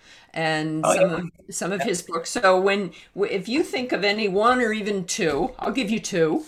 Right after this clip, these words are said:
Speaker 1: must-read books for C I Os, 'cause I know you're also a reader. So
Speaker 2: Oh, yeah.
Speaker 1: what would you, what would you guide people to?
Speaker 2: Well, I would, you know, so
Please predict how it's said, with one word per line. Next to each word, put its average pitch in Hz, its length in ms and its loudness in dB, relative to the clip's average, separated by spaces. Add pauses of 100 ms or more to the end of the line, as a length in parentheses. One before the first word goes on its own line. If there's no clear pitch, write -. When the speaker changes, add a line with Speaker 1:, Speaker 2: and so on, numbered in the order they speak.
(320)
Speaker 1:
must-read 214 680 -2
books 180 320 -2
for 185 140 -6
C 180 260 -2
I 151 200 2
Os, 151 300 -4
'cause 202 160 -8
I 202 80 -2
know 185 140 -2
you're 196 180 2
also 185 300 2
a 170 60 2
reader. 160 460 0 (480)
So 156 340 4
Speaker 2:
Oh, 147 40 10
yeah. 143 140 6
Speaker 1:
what 254 220 4
would - 180 -12
you, 240 380 -6
what 226 180 -2
would 247 120 -6
you 226 140 -8
guide 175 440 2
people - 320 -12
to? - 340 -16 (720)
Speaker 2:
Well, 180 160 12
I 208 160 6
would, 320 240 0 (140)
you 170 100 -6
know, 151 160 6
so 139 340 2